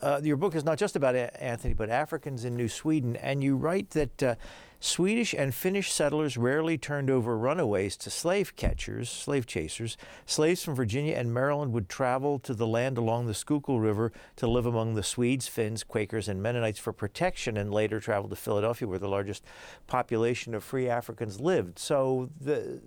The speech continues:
so first of all, there was interaction between the colonies, and if there was a runaway slave who made it to New Sweden, they, they found help there?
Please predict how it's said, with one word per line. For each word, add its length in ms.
so 640
first 260
of 40
all, 60
there 100
was 140
interaction 480
between 240
the 80
colonies, 520
and 200
if 160
there 100
was 140
a 60
runaway 500
slave 460
who 100
made 240
it 140
to 80
New 160
Sweden, 600
they, 280
they 100
found 280
help 200
there? 220